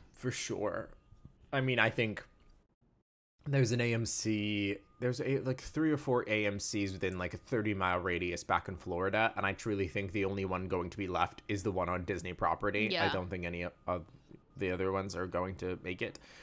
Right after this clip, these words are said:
Speaker 1: Um, but I just hope that, like, I don't know,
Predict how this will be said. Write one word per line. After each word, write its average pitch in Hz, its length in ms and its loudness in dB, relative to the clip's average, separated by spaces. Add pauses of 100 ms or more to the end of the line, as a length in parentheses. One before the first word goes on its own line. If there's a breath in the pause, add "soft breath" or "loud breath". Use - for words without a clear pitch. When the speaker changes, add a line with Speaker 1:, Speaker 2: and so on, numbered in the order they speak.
(380 loud breath)
Speaker 1:
Um, 110 460 6 (180)
but 135 240 2
I 135 120 6
just 135 260 -2
hope 131 320 4
that, 110 200 4
like, 95 380 2 (120)
I 104 80 -4
don't 98 120 -2
know, 87 240 -4